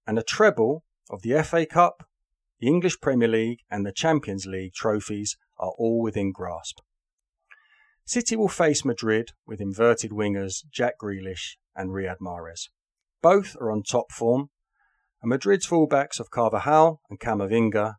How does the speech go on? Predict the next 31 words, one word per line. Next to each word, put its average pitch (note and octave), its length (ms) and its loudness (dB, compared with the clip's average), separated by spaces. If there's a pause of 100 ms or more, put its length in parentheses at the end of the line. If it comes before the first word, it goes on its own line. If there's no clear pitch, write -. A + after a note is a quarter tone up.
can G#2+ 120 -8
expect - 500 -10
two D3+ 320 -2
difficult A#2+ 460 -8
matches G2+ 580 -10
against F#2 320 -16
this F#2 160 -16
pair. E2+ 320 -16 (1200)
Madrid's G#3+ 340 -4
preferred D3 540 2
Champions C3+ 500 0
League A#2+ 240 -4
centre-back A#2 640 -2
pairing G2+ 500 -2
of G2 120 -10
Militao G#2 720 2
and G#2+ 120 -8
Alaba F#2+ 480 -4 (460)
may C3 240 2
have C#3 200 0
to A#2+ 100 -6
double G#2 360 2
up G2 140 -2 (100)
on F#2+ 180 -12
Erling A2+ 400 0
Haaland, F#2 540 -4
such - 380 -4
is G2+ 100 -10
his G2 160 -10
goal-scoring F#2 640 -6
threat. - 320 -12